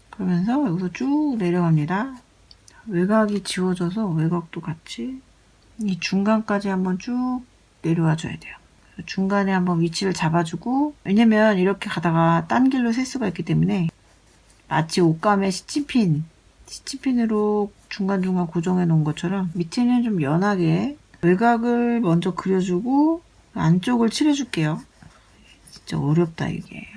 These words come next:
어렵네. 삐져나가고 난리가 나네요. 안 되겠다. 샤프로, 샤프로 먼저 외곽을 잡아줄게요.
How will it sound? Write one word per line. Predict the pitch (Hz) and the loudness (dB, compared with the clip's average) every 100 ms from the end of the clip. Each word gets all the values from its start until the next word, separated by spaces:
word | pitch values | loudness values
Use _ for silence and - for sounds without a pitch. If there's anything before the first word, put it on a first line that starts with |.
| 214 | -4
어렵네. | 156 185 175 143 139 156 165 165 - _ - _ _ - _ _ - | 0 4 4 2 0 -4 -6 -8 -12 _ -20 _ _ -20 _ _ -12
삐져나가고 | - 294 311 180 165 165 160 | -4 0 2 2 2 0 0
난리가 | 135 143 165 151 | -2 2 2 2
나네요. | 135 151 175 - _ _ _ _ - | 0 -6 -8 -10 _ _ _ _ -4
안 | |
되겠다. | 160 160 160 160 | 0 0 0 -6
샤프로, | - 294 - 330 311 294 160 151 _ _ _ _ _ - | -4 -4 0 4 4 4 2 -4 _ _ _ _ _ -8
샤프로 | 320 320 330 254 | -6 0 2 2
먼저 | 202 202 180 | 2 2 2
외곽을 | 175 202 190 | 2 2 0
잡아줄게요. | 175 160 165 165 - 143 | -2 0 0 0 -4 -4